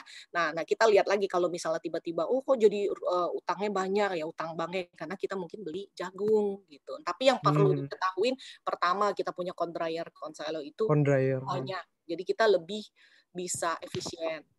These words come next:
Speaker 1: Bukan berarti saya
Speaker 2: Efisien,
Speaker 1: bilang,
Speaker 2: iya.
Speaker 1: eh, ini ya, pa-, istilahnya stok bisa lebih banyak tuh, Kon. Yang kedua,
Speaker 2: Iya.
Speaker 1: kita punya, eh,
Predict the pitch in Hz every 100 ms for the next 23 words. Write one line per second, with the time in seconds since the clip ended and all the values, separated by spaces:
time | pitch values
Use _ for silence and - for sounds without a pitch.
0 | _ - 196 185 - 131 185 151 196 180
1 | - - - _ _ 175 180 175 170 165
2 | 165 247 254 233 196 196 214 - 196 196
3 | 214 220 254 - - 226 214 196 175 175
4 | 170 160 170 - - - 147 151 175 190
5 | 196 185 214 247 - - - 185 180 175
6 | 170 165 - - - _ - 160